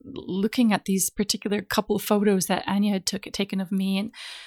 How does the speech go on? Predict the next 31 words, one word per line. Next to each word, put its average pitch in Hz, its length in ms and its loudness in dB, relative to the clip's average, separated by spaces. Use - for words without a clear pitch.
I 208 100 0
was 269 160 4
just - 180 0
in 220 160 8
my 220 140 6
element. 190 540 4
You 202 40 0
can 208 140 4
just - 220 4
see 220 180 0
that 214 100 4
I'm 170 140 2
glowing. 175 640 2
And 208 460 4
I 220 160 6
just - 300 2
suddenly 226 380 4
got 208 260 2
this, - 320 2
like, 185 260 2
<sighs> - 460 -20
I 185 100 -6
don't 226 160 6
know 202 60 4
how 196 80 2
to 190 60 2
explain 196 380 0
it, - 80 -4
like, - 120 -4
this 185 200 0
epiphany. 190 800 -2